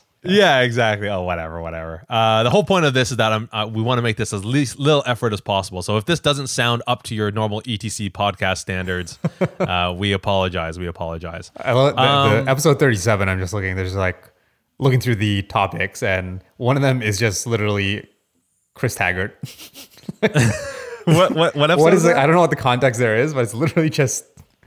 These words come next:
Speaker 2: our friend, just his name.
Speaker 1: That, that's too funny. That's too funny. Big shout out to Chris Taggart, who may have listened to the, uh, podcast at some point. I don't know. Who knows?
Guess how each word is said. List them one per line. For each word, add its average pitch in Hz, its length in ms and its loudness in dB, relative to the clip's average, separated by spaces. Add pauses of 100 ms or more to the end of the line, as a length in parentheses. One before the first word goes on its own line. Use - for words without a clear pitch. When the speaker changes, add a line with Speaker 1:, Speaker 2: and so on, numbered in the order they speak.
(340)
Speaker 2:
our 117 100 0
friend, 92 440 0 (200)
just 117 140 -2
his 110 100 -4
name. 95 360 0
Speaker 1:
That, 98 300 -4 (360)
that's 101 300 0
too 95 180 -4
funny. 87 380 -10 (160)
That's 92 180 -6
too 92 180 -8
funny. 87 260 -10
Big 101 200 -2
shout 143 200 2
out 131 100 0
to 120 80 -8
Chris 127 160 -2
Taggart, 123 320 -2
who 123 300 2
may 113 340 -2
have 147 160 -2
listened 147 360 -6
to 151 200 -4
the, 143 380 -2 (500)
uh, 123 160 2
podcast 139 560 0
at 135 80 -6
some 139 220 -4
point. 147 300 -2 (140)
I 98 160 -2
don't 107 140 -4
know. 117 320 -4 (140)
Who 104 100 -10
knows? 104 260 -4